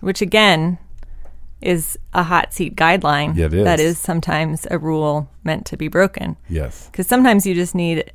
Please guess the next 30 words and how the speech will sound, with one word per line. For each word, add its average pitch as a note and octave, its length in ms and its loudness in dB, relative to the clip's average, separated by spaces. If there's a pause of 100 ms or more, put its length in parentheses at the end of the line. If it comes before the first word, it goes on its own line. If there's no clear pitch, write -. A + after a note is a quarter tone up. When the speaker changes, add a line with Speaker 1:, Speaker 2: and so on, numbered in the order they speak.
Speaker 1:
a E3+ 120 0
little D#3 260 0
bit D#3 180 -2
more D#3 320 0
explanation - 1000 -4 (120)
of, D#3 120 -8
like, D#3+ 320 -6
"Well, F3+ 120 0
was E3 180 0
it - 180 -6
this? - 400 -4 (600)
Yes D#3+ 220 0
Speaker 2:
Right. E3 100 -2
Speaker 1:
or D#3 60 -4
no?" D#3+ 140 -6 (340)
But G3 240 6
yeah, F3 260 4
usually F#3+ 960 2
a F3 60 0
yes F#3 260 4
or F#3+ 60 0
no E3 140 2
question F3+ 400 0
just C#3+ 180 -6
shuts - 260 -6
down, E3 360 -2
shuts E3+ 320 0
down D#3+ 260 2
the D3 80 0
whole D#3 420 -4